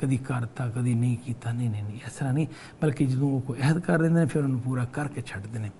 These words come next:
وہ پوری ذمہ داری محسوس کر دینے۔ سارا دین جڑا نا ایک عہد معاہدہ ہے، یعنی ساڈے تے انساناں دے حقوق نے تے وہ اسی وہ ادا کرنے نے، اللہ دے حقوق نے تے اللہ دے حقوق ادا کرنے نے۔ یہ جڑا عہد ہے نا،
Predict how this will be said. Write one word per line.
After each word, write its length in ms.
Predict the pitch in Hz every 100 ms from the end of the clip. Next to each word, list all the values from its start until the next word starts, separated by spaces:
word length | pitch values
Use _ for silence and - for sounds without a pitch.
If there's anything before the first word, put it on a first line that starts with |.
| - - - -
وہ 60 | 131
پوری 180 | 147 160 107
ذمہ 240 | 127 143
داری 180 | 135 127
محسوس 400 | 113 107 113 - -
کر 120 | 127
دینے۔ 200 | 113 120 - - - -
سارا 300 | - 170 175 127
دین 180 | 123
جڑا 180 | 147 123
نا 120 | 123 190 - - -
ایک 220 | - 160 -
عہد 240 | 156 131 160 110
معاہدہ 300 | 120 131 101
ہے، 80 | - - - - -
یعنی 200 | 151 139 131
ساڈے 220 | 123 117 117
تے 100 | 135
انساناں 380 | 123 - 127 143
دے 160 | 135
حقوق 380 | 101 - 123 123
نے 140 | 139 123 - - -
تے 60 | 151
وہ 140 | 143 139
اسی 220 | - 156
وہ 160 | 156
ادا 220 | 143 123 127 123
کرنے 260 | 117 117 113
نے، 100 | 110 - - -
اللہ 220 | 160 160 151
دے 80 | 143
حقوق 440 | 113 131 127 123
نے 80 | 131 117
تے 60 |
اللہ 200 | - 151 156
دے 80 | 131
حقوق 300 | 123 123 -
ادا 180 | 123 117 -
کرنے 200 | 120 120
نے۔ 140 | 120 - - - -
یہ 140 | 185
جڑا 180 | 151 135 -
عہد 260 | 135 160 127
ہے 60 |
نا، 120 | 110